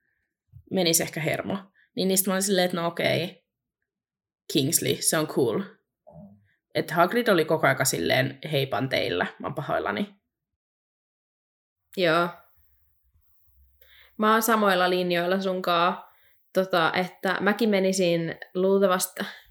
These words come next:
Speaker 2: hmm.
Speaker 1: Luultavasti.
Speaker 2: No kun mä oon nyt ihan, mä oon, se on niin fifty fifty ton Kingsley ja Arthurin välillä, että mä tykkään Arthur Weasleystä hahmona ihan tosi paljon.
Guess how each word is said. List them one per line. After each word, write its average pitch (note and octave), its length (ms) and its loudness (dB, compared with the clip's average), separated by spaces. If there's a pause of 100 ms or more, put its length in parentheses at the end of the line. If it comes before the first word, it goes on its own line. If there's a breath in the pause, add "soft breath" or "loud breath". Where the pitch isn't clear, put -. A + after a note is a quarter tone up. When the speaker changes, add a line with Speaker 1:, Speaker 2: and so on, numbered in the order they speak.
(520 loud breath)
Speaker 2:
hmm. F#3 400 2
Speaker 1:
Luultavasti. D3 800 -2 (1300 loud breath)
Speaker 2:
No G3+ 100 -6
kun - 340 -4 (640 loud breath)
mä B3+ 80 6
oon C#4 100 4
nyt C4+ 140 -2
ihan, D#4 340 8 (140)
mä B3 160 8
oon, B3+ 80 4 (140)
se C#4 100 0
on C#4 80 2
niin D#4 160 4
fifty C4+ 340 2 (140)
fifty G3 200 2
ton F3+ 180 -2
Kingsley F#3 440 -2
ja E3+ 160 4
Arthurin F3+ 500 -2
välillä, F#3 520 0
että - 400 -4 (1080)
mä A#3+ 60 -4
tykkään C4 460 2
Arthur G3 340 4
Weasleystä F#3+ 380 -2
hahmona G3+ 440 -2
ihan G3+ 280 -2
tosi G3+ 300 0
paljon. A2+ 460 -2